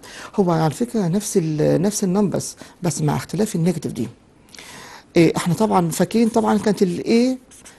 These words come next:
عبارة عن equal eight، حاسبينها من الاكسرسايز اللي فات. هو فاضل بس الاختلاف في الثيتا. وتان ثيتا، تان ثيتا كان equal، آه، هنا بقى equal ايه؟ equal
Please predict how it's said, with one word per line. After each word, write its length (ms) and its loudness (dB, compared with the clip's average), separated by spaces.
عبارة 340 2
عن 220 2
equal 400 2
eight، 320 2
حاسبينها 440 0
من 100 4
الاكسرسايز 500 0
اللي 120 0
فات. 300 0
هو 120 2
فاضل 240 2
بس 200 0
الاختلاف 380 0
في 80 0
الثيتا. 380 -2
وتان 300 4
ثيتا، 460 2
تان 180 4
ثيتا 480 2
كان 180 2
equal، 360 2
آه، 260 4
هنا 320 4
بقى 340 2
equal 140 -2
ايه؟ 420 2
equal 320 0